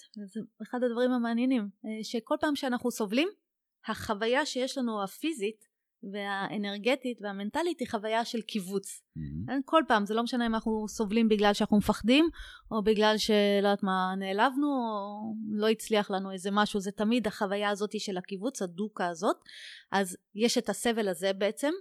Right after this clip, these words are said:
Speaker 1: את ה-, פשוט העובדה שאנחנו מתכווצים, אמ,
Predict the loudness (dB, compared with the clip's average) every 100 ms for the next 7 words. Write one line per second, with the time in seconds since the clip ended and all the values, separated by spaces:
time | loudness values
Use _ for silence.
0 | -10 _ -12 -10 -8 -6 -8 -6 -6 -6
1 | -8 -6 -2 -2 0 -2 0 2 2 2
2 | 0 6 6 6 0 -16 -16 -16 -18 _
3 | -2 0 0